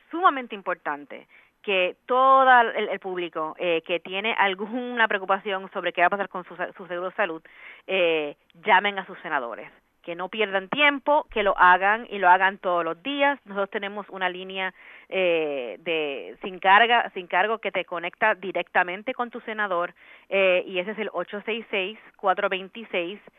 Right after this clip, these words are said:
veintiséis treinta y uno. Eh, suman importante que todo, al ser la voz y digan directamente a sus senadores que, que no se comprometan, que se comprometan a no pasar una ley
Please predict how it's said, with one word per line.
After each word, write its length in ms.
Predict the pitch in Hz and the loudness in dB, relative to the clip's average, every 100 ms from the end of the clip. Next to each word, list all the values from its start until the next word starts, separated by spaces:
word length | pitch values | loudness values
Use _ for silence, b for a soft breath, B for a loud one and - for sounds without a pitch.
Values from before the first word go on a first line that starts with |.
| b b b | b b b
veintiséis 540 | 180 190 180 196 214 180 | -6 -6 -6 -8 -8 -8
treinta 340 | 196 190 185 | -10 -10 -12
y 80 | 180 | -14
uno. 260 | 170 143 147 b b b | -14 -16 -18 b b b
Eh, 140 | 196 - | -6 -4
suman 380 | 269 269 262 254 | 4 4 4 0
importante 720 | 240 214 226 208 190 190 190 | -4 -2 -2 0 -2 -2 -6
que 160 | - 175 | -6 -8
todo, 420 | - 202 196 233 - | -4 -2 -2 -2 -2
al 180 | 185 - | -4 -6
ser 120 | 180 | -10
la 200 | 175 170 | -4 0
voz 280 | 214 330 339 - | 2 2 0 -8
y 160 | 202 | -10
digan 360 | 180 180 190 190 | -8 -6 -8 -8
directamente 540 | 175 170 - 226 233 | -8 -6 -4 -4 -6
a 40 | 254 | -10
sus 80 | 254 | -6
senadores 500 | 254 226 196 190 185 B B B - | -2 0 0 -2 -6 B B B -6
que, 220 | 208 185 - | -4 -4 -6
que 120 | 196 | -8
no 440 | 202 247 302 330 - - 196 | -2 2 2 2 -4 -16 -8
se 80 | 220 | -4
comprometan, 840 | 220 214 214 214 214 208 175 180 - _ _ _ _ _ - | -4 -2 -2 -2 -2 0 0 -2 -14 _ _ _ _ _ -6
que 100 | 214 | -2
se 100 | 226 | -2
comprometan 460 | 220 240 285 330 | 2 4 4 2
a 60 | 240 | 0
no 120 | 254 | 4
pasar 240 | 277 277 262 | 4 4 0
una 140 | 247 | 2
ley 280 | 208 175 | 2 0